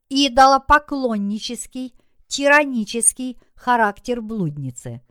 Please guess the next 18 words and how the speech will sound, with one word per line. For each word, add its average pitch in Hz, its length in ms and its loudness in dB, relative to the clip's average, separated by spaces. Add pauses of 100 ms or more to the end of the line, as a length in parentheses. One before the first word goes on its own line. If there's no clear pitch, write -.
(680)
С 202 160 -12
другой 247 500 2
стороны, 311 600 0 (280)
слово 262 540 4
"мать" 247 580 -4 (500)
означает 254 960 -2 (360)
преемственность, 226 1400 -4 (520)
а 277 160 6
также 240 580 2 (320)
то, 330 380 4 (260)
что 247 580 2
в 214 180 -8
истории 349 680 2
человечества 254 1000 -4 (340)
Антихрист 294 960 -6 (320)
черпал 262 680 2
свои 233 460 -4
силы 339 520 -4